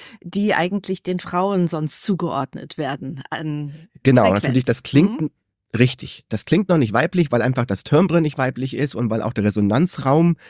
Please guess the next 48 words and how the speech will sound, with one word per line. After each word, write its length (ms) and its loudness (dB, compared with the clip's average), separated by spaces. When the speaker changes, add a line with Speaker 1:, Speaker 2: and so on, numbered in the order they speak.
Speaker 2:
also 320 2
der 60 2
Sprachtrakt 640 -4
an 160 2
sich 340 2
nicht 200 0
Speaker 1:
Mhm. 40 -2
Speaker 2:
weiblich 480 0
ist, 280 0
aber 420 2
von 160 2
der 160 4
Tonhöhe 440 4
kommt 300 -2
er 60 0
hin. 200 4
Und 80 4
was 140 0
ich 140 0
aber 140 2
spannend 500 0
finde 320 -2
ist, 300 -2
oder 120 4
was 160 2
ich, 80 0
sagen 180 2
wir 60 4
mal, 120 2
was 120 -4
ich 100 -8
vielleicht 240 -4
ein 60 -2
bisschen 260 -4
schade 380 -4
finde, 320 -2
ist, 260 -4
dass 380 2
die 80 4
Stimmtonvariabilität, 1700 0
also 300 2
wie 100 4
sehr 220 2
er 80 2
rauf 240 0
und 100 0
runter 340 2
geht, 380 0